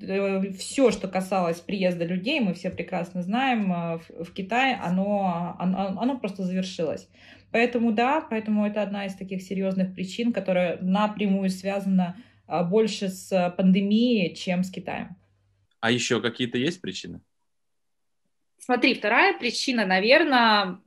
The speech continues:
Speaker 1: мы сейчас с тобой разговариваем, я в Архангельске. Мы там, э, я вчера была в Москве, сегодня в Архангельске, я у мамы дома. А, я сеч-, я скоро пойду к бабушке, она сделала, подготов-, приготовила холодец.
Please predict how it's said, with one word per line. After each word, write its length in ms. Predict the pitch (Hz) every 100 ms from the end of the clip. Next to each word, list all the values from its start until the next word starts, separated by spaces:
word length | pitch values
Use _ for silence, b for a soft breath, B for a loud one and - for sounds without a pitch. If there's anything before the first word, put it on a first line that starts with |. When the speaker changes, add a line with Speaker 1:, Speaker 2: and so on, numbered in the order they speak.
| 185
Speaker 1:
мы 180 | 202 220
сейчас 220 | 214 214
с 20 |
тобой 220 | - - 214
разговариваем, 540 | 202 202 233 330 233
я 100 | 214
в 60 | 247
Архангельске. 760 | - 220 185 - - - -
Мы 180 | 165 185
там, 160 | 180 180 -
э, 440 | 185 185 180 175
я 340 | 175 196 185 -
вчера 320 | - - 214
была 200 | 196 190
в 40 | 196
Москве, 340 | 220 220 370
сегодня 260 | 359 220 220
в 40 |
Архангельске, 560 | 220 302 349 294 269 226
я 120 | 254
у 40 | 262
мамы 320 | 220 226 214
дома. 480 | 175 185 165 - - _ B B B B B _
А, 540 | 175 180 175 175 175
я 300 | 170 185 226
сеч-, 220 | 247 226 -
я 140 | 202
скоро 280 | 214 - 240
пойду 400 | 233 208 196 220
к 80 | 196
бабушке, 500 | 180 220 208 - 214
она 440 | 202 208 220 214 208
сделала, 880 | 175 214 226 214 208 202 196 196 190
подготов-, 400 | 190 190 202 214
приготовила 440 | 190 180 226 220
холодец. 720 | 208 202 190 180 175 165 -